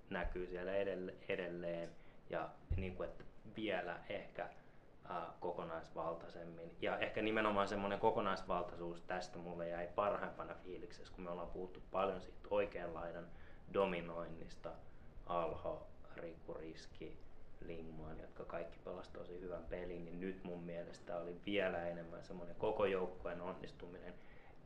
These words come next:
Ja ehkä Late on eri mieltä siinä, että ei semmoinen niinku hetkittäinen, vaan että tää oli, tää oli niinku enemmän kokonaisvaltainen joukkueen voitto puolustuksesta, äh, kummatkin, kummatkin laidat,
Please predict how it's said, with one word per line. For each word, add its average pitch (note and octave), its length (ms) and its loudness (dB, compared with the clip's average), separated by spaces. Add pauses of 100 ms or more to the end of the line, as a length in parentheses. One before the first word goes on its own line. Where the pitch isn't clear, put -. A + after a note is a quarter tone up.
(260)
Ja G#2 200 10
ehkä G#2+ 220 6
Late G#2+ 240 8
on A2 200 6
eri G#2 160 6
mieltä G2 240 4
siinä, G2+ 380 4
että A2+ 180 8
ei A2 120 10
semmoinen F#2 320 2
niinku F#2 260 -2
hetkittäinen, E2+ 880 8
vaan F2 280 4 (460)
että - 300 -8 (180)
tää F#2+ 140 8
oli, F2+ 240 0 (200)
tää F#2 120 4
oli F#2 140 2
niinku F#2 180 0
enemmän G2 340 6
kokonaisvaltainen F2 1040 2
joukkueen F2+ 460 2
voitto F#2 520 2 (300)
puolustuksesta, - 840 2 (420)
äh, - 140 -4
kummatkin, F#2+ 640 0
kummatkin G2 520 2
laidat, E2+ 500 4